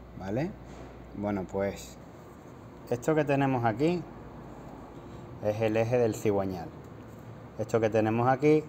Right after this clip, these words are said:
es el piñón que mueve las levas que estáis viendo aquí. Y ahí detrás, de donde vienen los trozos, ¿vale? Mirad, que se cae.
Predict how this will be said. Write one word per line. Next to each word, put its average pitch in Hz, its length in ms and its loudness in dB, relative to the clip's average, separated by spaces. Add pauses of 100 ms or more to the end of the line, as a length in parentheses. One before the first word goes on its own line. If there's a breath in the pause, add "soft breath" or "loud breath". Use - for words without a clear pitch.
(140)
es 101 140 2
el 104 100 6
piñón 107 440 0
que - 100 -2
mueve 113 420 4 (560)
las 90 180 2
levas 104 300 4
que - 120 -2
estáis 92 260 -4
viendo 92 180 -2
aquí. 85 220 -6 (560)
Y 95 80 2
ahí 120 200 8
detrás, 151 680 8 (220)
de 107 120 2
donde 101 260 2
vienen 123 300 2
los 139 120 4
trozos, 156 640 4 (680)
¿vale? 190 180 -4 (720)
Mirad, 98 220 0 (720)
que - 60 -8
se - 200 -4
cae. 127 220 10